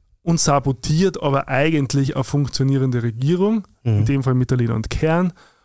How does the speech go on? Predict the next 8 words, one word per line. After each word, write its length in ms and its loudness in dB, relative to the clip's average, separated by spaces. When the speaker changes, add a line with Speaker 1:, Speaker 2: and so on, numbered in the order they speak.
Speaker 1:
und 200 2
vor 200 0
allem 260 2
deren 460 0
Vorzeigeprojekt, 1160 -2
diese, 420 0
äh, 60 -2
Kinder-, 560 0